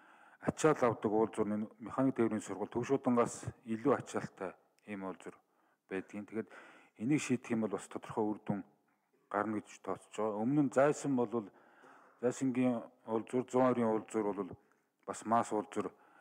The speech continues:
ачаал авдаг уулзуур байсан. Одоо бол энэ асуудал нэлээд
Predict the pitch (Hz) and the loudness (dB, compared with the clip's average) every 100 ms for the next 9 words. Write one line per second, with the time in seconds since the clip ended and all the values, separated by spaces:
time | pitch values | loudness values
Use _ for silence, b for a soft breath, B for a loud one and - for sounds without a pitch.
0 | b - - 135 113 95 98 101 90 107 | b -8 2 4 2 0 -2 -2 -2 -6
1 | 95 98 90 - 143 135 _ b b b | -2 -2 -4 -4 -6 -6 _ b b b
2 | - 101 - 131 123 110 107 98 110 98 | -6 -4 2 4 4 2 -2 -2 -6 -6
3 | 104 90 104 | -10 -10 -10